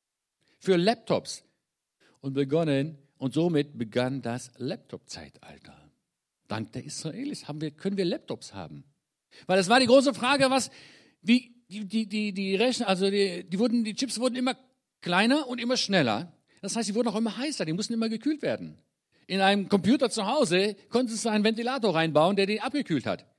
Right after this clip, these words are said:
Aber ein Laptop ist schwierig, da musst du immer so mit so einem Ventilator rumlaufen. Und da haben die Israelis eine Lösung gefunden. Einfach das System, die, äh, das Konzept dahinter mit wie eine Sch-, Autoschaltung mit, also erste, zweite, dritte Gang,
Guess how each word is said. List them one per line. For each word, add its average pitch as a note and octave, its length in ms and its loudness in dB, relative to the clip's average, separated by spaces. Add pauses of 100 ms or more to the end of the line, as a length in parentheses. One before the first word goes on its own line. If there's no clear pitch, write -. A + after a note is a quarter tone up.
(280)
Aber F3+ 180 2
ein F#3+ 100 0
Laptop G3 640 0 (120)
ist G#3 160 -8
schwierig, C#4+ 360 -4
da F3+ 60 -4
musst G#3+ 200 -6
du A#3 40 -6
immer B3+ 160 0
so C4 140 -2
mit B3 320 -2
so A#3 80 0
einem A3 320 2
Ventilator C4 500 -2
rumlaufen. G2 580 -4 (960)
Und A3+ 100 -6
da G#3+ 80 0
haben A3+ 120 0
die A3+ 100 -4
Israelis A3+ 500 -8
eine F3+ 200 -8 (160)
Lösung G#3 380 0
gefunden. D3+ 520 -6 (1160)
Einfach G3 180 -2
das F#3+ 180 -2
System, G3 440 0
die, C#3+ 260 4
äh, A#2 460 4
das A#2 160 -4
Konzept G#3 320 -6
dahinter F3 260 -2
mit E3 240 -6
wie F3 240 -6
eine D#3+ 200 -6
Sch-, - 320 -10 (340)
Autoschaltung C3+ 920 4 (360)
mit, C#3+ 180 4
also C3+ 200 2
erste, E3+ 240 4
zweite, E3 300 2
dritte G3 280 6
Gang, A#2+ 380 0